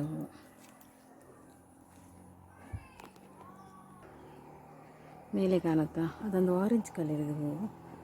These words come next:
ಅದರ ತುಂಬ ಮೇಲಾಗಿದೆ ನೋಡಿ ಗಿಡದಿಂದ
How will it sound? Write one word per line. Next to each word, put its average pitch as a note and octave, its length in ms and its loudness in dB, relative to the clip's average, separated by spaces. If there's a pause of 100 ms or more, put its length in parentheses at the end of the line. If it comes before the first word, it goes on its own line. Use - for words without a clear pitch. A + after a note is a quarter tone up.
(120)
ಅದರ E3 260 -2 (280)
ತುಂಬ F#3+ 180 0 (160)
ಮೇಲಾಗಿದೆ F3+ 800 2
ನೋಡಿ D3 240 -2
ಗಿಡದಿಂದ D3+ 400 -2